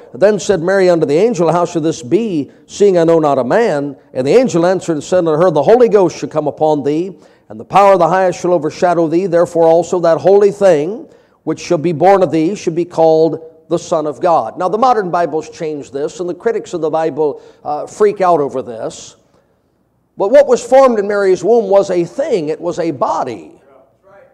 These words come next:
And the Word was made flesh. The Creator of the heavens and the earth came to live in that body.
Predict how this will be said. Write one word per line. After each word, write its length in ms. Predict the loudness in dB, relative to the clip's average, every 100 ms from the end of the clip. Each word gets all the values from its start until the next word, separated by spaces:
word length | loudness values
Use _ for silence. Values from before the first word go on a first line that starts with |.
| _ _ _ _ _ _ _ _ _ _ _
And 200 | -4 0
the 60 | 0
Word 760 | 4 4 4 2 -2 -4 -6
was 240 | -8 -6
made 320 | -2 -2 -2 -4
flesh. 320 | 0 0 -2
The 120 | -8
Creator 580 | -6 -2 -2 -2 -2 -4
of 80 | 0
the 80 |
heavens 260 | -2 -2 -6
and 100 | -6
the 100 | 0
earth 260 | 0 0 -4
came 260 | -4 -2
to 100 | -2
live 360 | -2 -2 -4 -2
in 160 | -2
that 240 | -2 -6 -6
body. 480 | -2 -2 -4 -14